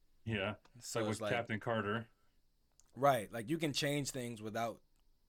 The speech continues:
Speaker 2: saying, like, "We're deviating from the source material." You can
Speaker 1: Yeah.
Speaker 2: literally just say, like, "Nope,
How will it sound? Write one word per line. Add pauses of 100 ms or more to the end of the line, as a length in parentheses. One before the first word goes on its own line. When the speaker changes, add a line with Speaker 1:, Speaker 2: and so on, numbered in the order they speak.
(140)
Speaker 2:
saying,
like,
"We're
deviating
from
the
source
material."
You
can
Speaker 1:
Yeah.
Speaker 2:
literally
just
say,
like, (400)
"Nope,